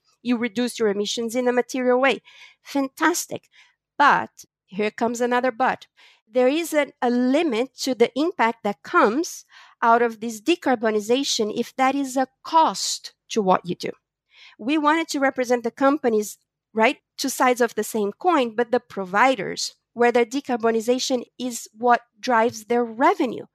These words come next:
Everything they do is in line with that. That's their D N A. I could not have this podcast without talking about Tesla, right? I mean, that's what Tesla is.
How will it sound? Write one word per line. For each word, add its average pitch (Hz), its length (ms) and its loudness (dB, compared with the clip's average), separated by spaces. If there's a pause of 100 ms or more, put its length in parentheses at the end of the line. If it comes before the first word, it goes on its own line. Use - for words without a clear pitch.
(360)
Everything 349 560 2
they 285 180 0
do 294 440 2
is 262 240 -8
in 240 220 0
line 294 420 2 (480)
with 247 260 -2
that. 254 240 2
That's 254 300 -2
their 302 160 -2
D 277 180 -2
N 247 140 2
A. 247 200 2 (580)
I 240 120 2
could 247 180 -2
not 226 180 4
have 254 200 0
this 226 140 -6
podcast 208 480 -4
without 208 260 -2
talking 202 260 -6
about 233 220 -4
Tesla, 247 560 -2 (100)
right? 196 400 -4
I 285 60 -2
mean, 254 320 0
that's 311 400 -2
what 294 200 -4
Tesla 269 540 -2 (140)
is. 311 520 -2